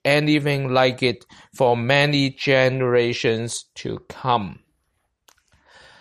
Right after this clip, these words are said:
嗱，唔知大家有冇聽過廣東話裏邊有一句噉嘅俗語，就係話，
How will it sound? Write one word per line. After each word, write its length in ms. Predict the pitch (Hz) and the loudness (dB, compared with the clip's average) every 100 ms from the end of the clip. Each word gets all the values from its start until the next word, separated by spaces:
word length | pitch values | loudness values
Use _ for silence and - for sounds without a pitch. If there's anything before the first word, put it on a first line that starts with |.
| _ | _
嗱， 120 | 180 | -2
唔 40 | 175 | 2
知 160 | 294 | 2
大 160 | 208 175 | 2 2
家 160 | 226 | 2
有 40 | 220 | 2
冇 160 | 175 | 0
聽 280 | 170 202 196 | 2 2 2
過 280 | 165 147 143 | 2 2 2
廣 300 | 135 123 175 | 2 0 0
東 280 | 190 185 160 | -2 -2 2
話 260 | 120 131 160 | 4 4 4
裏 100 | 135 | 2
邊 300 | 131 117 117 | 0 -6 -2
有 240 | 113 147 | 2 2
一 300 | 165 135 123 | 2 2 2
句 60 | 127 | 4
噉 40 | |
嘅 200 | 160 135 | 2 4
俗 180 | 127 - | 2 -2
語， 320 | 104 131 151 | -2 2 2
就 100 | 143 | 4
係 180 | 117 127 | 2 4
話， 300 | 123 120 120 | 4 4 2